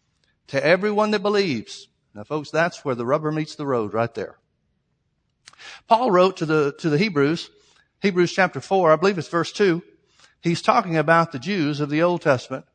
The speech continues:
And he said, "For unto them was the gospel preached as well as unto us."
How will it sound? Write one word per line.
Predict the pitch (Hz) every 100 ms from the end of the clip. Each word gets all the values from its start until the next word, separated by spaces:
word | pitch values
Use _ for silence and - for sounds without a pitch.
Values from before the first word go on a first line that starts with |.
| _ _ _ _ -
And | 165
he | 233 247
said, | 180 156 170 160
"For | 185 196
unto | 214 190
them | 185 269 214
was | 156
the | 170
gospel | 185 185 - 160
preached | - 247 185 -
as | 175 170 -
well | 214 190
as | 147
unto | 170 156
us." | - 117 107